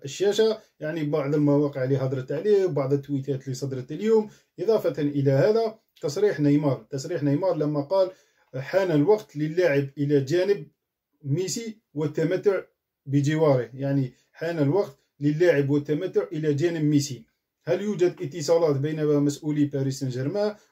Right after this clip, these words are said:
وهل يوجد، آه، كما احنا نقولوا تفاوض وجس النبض وعملية الاتصال بالمي-، ميسي للانتقال، للانتقال إلى باريس سان جيرمان؟ هل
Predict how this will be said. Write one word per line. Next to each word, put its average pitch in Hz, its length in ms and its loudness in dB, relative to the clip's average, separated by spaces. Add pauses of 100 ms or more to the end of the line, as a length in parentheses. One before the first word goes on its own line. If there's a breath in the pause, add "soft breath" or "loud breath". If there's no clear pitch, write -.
وهل 160 200 0
يوجد، 147 460 -4
آه، 139 720 4
كما 139 240 -8
احنا 143 120 -4
نقولوا 147 260 -4
تفاوض 143 600 0
وجس 139 300 -4
النبض 139 360 0 (280 soft breath)
وعملية 151 520 0
الاتصال 139 560 -2
بالمي-، 139 460 0
ميسي 143 420 0 (240 soft breath)
للانتقال، 147 800 0 (1200)
للانتقال 147 760 0
إلى 143 180 0
باريس 135 340 -2
سان 131 80 -8
جيرمان؟ 202 420 -2 (300 soft breath)
هل 170 340 0